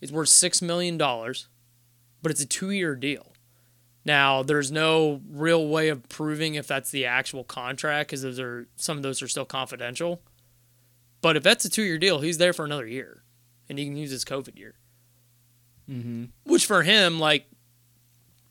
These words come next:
Speaker 1: three million dollars in college might still be more than what he's gonna make in the G League. 'Cause, like, unfortunately, he's just not a pro.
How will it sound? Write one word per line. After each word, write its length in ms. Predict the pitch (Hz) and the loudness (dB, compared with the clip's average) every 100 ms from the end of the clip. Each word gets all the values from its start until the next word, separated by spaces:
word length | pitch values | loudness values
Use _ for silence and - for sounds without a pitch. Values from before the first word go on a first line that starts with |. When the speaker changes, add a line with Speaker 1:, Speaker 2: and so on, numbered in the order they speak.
| _ 131 - | _ -20 -4
Speaker 1:
three 220 | 190 208 | 0 2
million 280 | 196 190 170 | 2 2 4
dollars 340 | 160 170 147 | 6 4 2
in 80 | 135 | -4
college 760 | - 165 160 147 120 120 120 - _ _ _ _ _ _ _ _ _ - | -2 2 4 2 -2 -8 -14 -18 _ _ _ _ _ _ _ _ _ -20
might 480 | 127 131 156 175 | -8 0 2 2
still 400 | - - 160 156 | 2 2 2 0
be 200 | 147 143 | 0 -4
more 640 | 139 135 139 139 135 127 123 | -4 -6 -4 -2 -2 -2 -4
than 220 | 127 123 | -8 -8
what 120 | 127 | -8
he's 120 | 127 127 | -8 -8
gonna 180 | 131 | -10
make 260 | 123 123 123 | -4 -4 -4
in 60 | 123 | -10
the 80 | |
G 220 | 117 131 139 | -10 -6 -4
League. 180 | 139 | -4
'Cause, 120 | 160 175 | -4 -2
like, 200 | 196 202 | 0 0
unfortunately, 540 | 196 254 247 233 220 | 0 0 2 2 4
he's 140 | 233 | 4
just 140 | 220 190 | 2 0
not 180 | 208 175 | 0 0
a 40 | |
pro. 520 | - 156 127 117 113 | -6 -8 -6 -8 -12